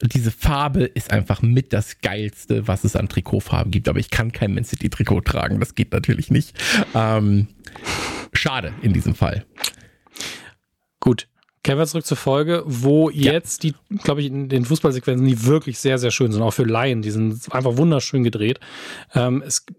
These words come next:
Speaker 2: die Taktik wurde jetzt so weit angepasst, dass, glaub ich, Man City einfach Jamie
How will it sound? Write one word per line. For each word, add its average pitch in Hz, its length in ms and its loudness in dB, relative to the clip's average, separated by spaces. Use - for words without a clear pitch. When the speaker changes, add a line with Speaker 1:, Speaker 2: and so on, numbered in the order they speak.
Speaker 2:
die 123 180 2
Taktik 160 360 -4
wurde 143 160 2
jetzt 123 140 2
so 151 160 4
weit 143 160 0
angepasst, 135 440 -4
dass, 123 160 -2
glaub 127 240 2
ich, 127 220 -2
Man 127 160 2
City 139 260 -2
einfach 131 480 -2
Jamie 147 460 2